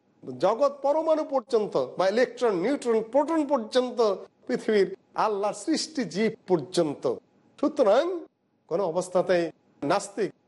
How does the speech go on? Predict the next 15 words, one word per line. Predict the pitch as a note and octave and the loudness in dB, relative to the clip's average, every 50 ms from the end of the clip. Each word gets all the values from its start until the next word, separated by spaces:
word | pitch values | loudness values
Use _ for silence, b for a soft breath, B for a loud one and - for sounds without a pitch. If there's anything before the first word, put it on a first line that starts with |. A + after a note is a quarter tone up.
| _ _ | _ _
বিজ্ঞানের | C3+ D#3 D3+ C3+ F#3+ A3+ D#4 D#4+ C#4 | -8 -8 -2 0 0 0 0 -2 -6
কিছু | - G#3+ - G#3 | -10 -12 -12 -8
জ্ঞান | G3+ G#3+ G#3 G#3 | -6 -4 -4 -4
অর্জন | G3 F3 F3+ G#3 G#3 G#3 | -4 -6 -4 -4 -6 -4
করে | F3+ F#3+ F3+ E3 - - _ _ - | 0 2 2 2 2 0 _ _ -2
বাস্তব | F3 G#3+ G#3+ - - - D4 G#3 | -2 -2 -2 -4 -8 -10 -10 -6
জ্ঞানটাই | - A#3 A3 G#3+ B3 A3 | -6 -6 -4 -2 -2 -2
সে | A3 - A3 | -2 -2 -4
অর্জন | G3 F3 E3 - F3+ E3+ | -4 -6 -6 -6 -8 -6
করতে | F3+ F3 D#3 - | -6 -6 -6 -2
পারে | D3+ D#3+ D#3 D3+ | 0 0 2 2
নাই। | D#3 D3+ D3+ D3 - _ _ - | 2 2 2 0 -4 _ _ -2
সুতরাং | - G3 F#3+ G3 - E3 D3+ C#3 - - _ _ _ | 0 0 0 2 2 2 2 0 -4 -8 _ _ _
আস্তিকের | - E3 D#3+ - - - F3+ D3 E3+ D3 - | -4 -4 -4 -4 -4 -4 -4 -2 -4 -4 -4
চেয়ে | D#3+ D3 - D3 C3+ D3+ | -6 0 2 0 0 0